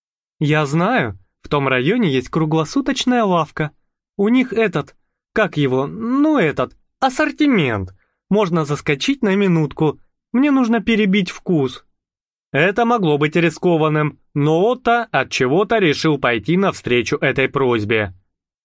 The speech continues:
«Хорошо». «Иногда ты даже милый», рассмеялась девушка.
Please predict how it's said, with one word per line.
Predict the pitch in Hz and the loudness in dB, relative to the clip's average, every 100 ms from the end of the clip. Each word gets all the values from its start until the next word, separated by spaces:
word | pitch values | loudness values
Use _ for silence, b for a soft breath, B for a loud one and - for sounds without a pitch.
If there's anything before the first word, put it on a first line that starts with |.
| _ - | _ -8
«Хорошо». | 127 120 117 - 101 87 _ _ _ _ _ _ _ _ _ | -4 -2 -2 -4 -4 -6 _ _ _ _ _ _ _ _ _
«Иногда | 151 147 139 143 185 254 - _ | -2 0 0 0 0 -2 -6 _
ты | 226 | -2
даже | 226 302 269 | 0 0 0
милый», | 175 151 151 139 156 151 _ _ _ | 2 2 2 0 -2 -6 _ _ _
рассмеялась | 127 127 - 139 127 127 135 135 117 | -4 -2 -2 -2 2 2 2 0 -2
девушка. | 127 131 120 117 - 120 107 | 0 0 0 -2 -2 -2 -2